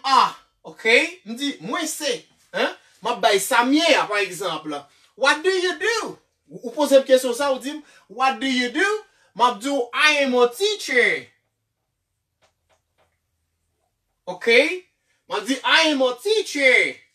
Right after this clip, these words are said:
Ok? "I am a teacher. I work for, I work for." Ese nou la, hein? Ese, ese ap swiv, hein?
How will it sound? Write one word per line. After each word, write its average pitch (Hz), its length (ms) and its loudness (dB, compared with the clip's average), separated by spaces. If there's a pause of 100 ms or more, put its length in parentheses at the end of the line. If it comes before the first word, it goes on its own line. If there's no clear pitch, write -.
(160)
Ok? 277 400 -2 (320)
"I 320 300 4
am 277 100 0
a 262 140 2
teacher. 294 800 -4 (300)
I 277 300 2
work 240 440 0
for, 190 800 -2 (3000)
I 277 340 6
work 254 680 0
for." 185 800 -4 (880)
Ese 254 240 -4
nou 311 80 -2
la, 208 160 6
hein? 269 160 2
Ese, 320 160 -2 (160)
ese 349 160 -4
ap 277 80 -2
swiv, 202 240 -8
hein? - 80 -4